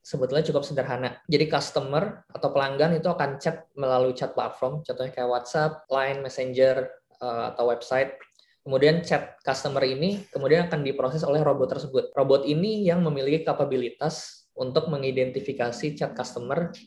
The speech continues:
dan menentukan robot harus jawab apa selanjutnya. Robot ini akan menggunakan model A I yang udah tersedia untuk menentukan jawabannya. Kemudian jawaban tersebut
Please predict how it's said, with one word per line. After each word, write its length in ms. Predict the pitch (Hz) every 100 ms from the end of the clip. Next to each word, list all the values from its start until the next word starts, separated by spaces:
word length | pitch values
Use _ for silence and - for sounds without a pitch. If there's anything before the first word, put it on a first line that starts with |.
| -
dan 160 | 143
menentukan 800 | 151 135 - 123 139 165 196 - - _ _
robot 320 | - 139 170 175
harus 240 | 170 151
jawab 160 | 135 135
apa 240 | 139 151
selanjutnya. 480 | 135 123 123 - - -
Robot 240 | 131 135
ini 160 | 143 170
akan 160 | 160 139
menggunakan 480 | 135 123 123 123 156 156
model 400 | 135 127 123 120
A 160 | 131
I 80 | 143
yang 20 | 135
udah 160 | 131
tersedia 640 | - - 123 123 143 151 -
untuk 240 | 131 143
menentukan 400 | 131 123 - 135
jawabannya. 400 | 120 113 113 113
Kemudian 640 | - 127 120 120 131 180 151
jawaban 320 | 131 131 127
tersebut 640 | - 131 123 143 - -